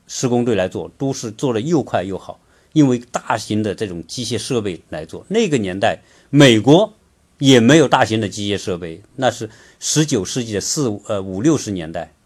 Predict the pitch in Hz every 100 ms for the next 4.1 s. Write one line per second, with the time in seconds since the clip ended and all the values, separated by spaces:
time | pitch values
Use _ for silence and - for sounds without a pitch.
0 | _ _ - 175 123 92 85 - - 135
1 | 95 - _ _ _ _ _ _ _ _
2 | 135 110 - 143 135 - - _ _ _
3 | _ _ _ - 131 117 131 120 113 98
4 | 95